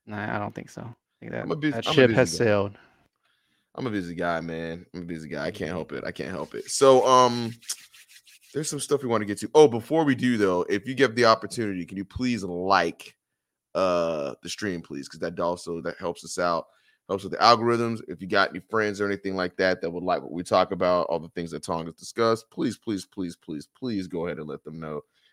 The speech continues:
Speaker 2: that we are here and we're making things happen. Um, I guess,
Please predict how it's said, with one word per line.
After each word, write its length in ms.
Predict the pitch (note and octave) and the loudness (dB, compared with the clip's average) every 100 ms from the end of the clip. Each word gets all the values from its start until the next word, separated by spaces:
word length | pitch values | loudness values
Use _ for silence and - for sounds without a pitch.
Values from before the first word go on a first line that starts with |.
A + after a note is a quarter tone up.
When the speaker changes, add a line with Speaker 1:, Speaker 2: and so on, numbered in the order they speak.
| _ | _
Speaker 2:
that 160 | E2+ C#2+ | -4 -2
we 160 | D#2+ D#2+ | -2 -4
are 140 | C2 | -6
here 500 | - G2+ F2+ E2 D#2 _ - | -8 -4 -2 -4 -6 _ -12
and 80 | E2+ | -6
we're 140 | E2+ | -4
making 300 | E2+ E2 D#2 | -2 -4 -8
things 240 | C2+ D2 | -10 -10
happen. 360 | - D2 - - _ _ - _ | -6 -6 -8 -16 _ _ -20 _
Um, 640 | B2 B2+ B2+ B2 B2 A#2 A#2 _ - - _ _ _ _ _ _ _ _ _ - | 6 8 8 4 0 -6 -12 _ -16 -16 _ _ _ _ _ _ _ _ _ 4
I 100 | A#2+ | 4
guess, 720 | G#2 C#3 G#3 D4+ - - - | 10 10 10 8 0 0 -4